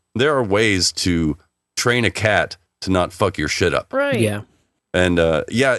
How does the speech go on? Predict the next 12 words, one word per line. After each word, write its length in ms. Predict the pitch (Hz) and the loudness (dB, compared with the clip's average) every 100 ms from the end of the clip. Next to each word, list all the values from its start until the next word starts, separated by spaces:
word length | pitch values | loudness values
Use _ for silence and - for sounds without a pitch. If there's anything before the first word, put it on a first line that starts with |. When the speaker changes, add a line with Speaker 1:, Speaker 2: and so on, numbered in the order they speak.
| - | -2
Speaker 1:
a 100 | 101 | -4
cat 300 | - 131 127 | 0 -2 0
doesn't 320 | 110 107 104 | 0 0 0
obey 340 | 107 101 101 101 | -2 0 -2 -2
commands 680 | 90 78 85 82 80 - _ _ - | -2 0 0 0 0 -4 _ _ -2
or 160 | 82 | 2
anything, 420 | 80 76 82 78 78 _ - | 2 2 0 0 -4 _ -4
but 100 | 92 | 0
they 120 | 104 | 0
respond 640 | 98 - 110 101 98 90 80 _ _ - | 0 0 0 2 2 0 -6 _ _ -8
very 280 | 85 110 117 | -2 0 0
well 460 | 107 117 110 90 | 0 2 2 0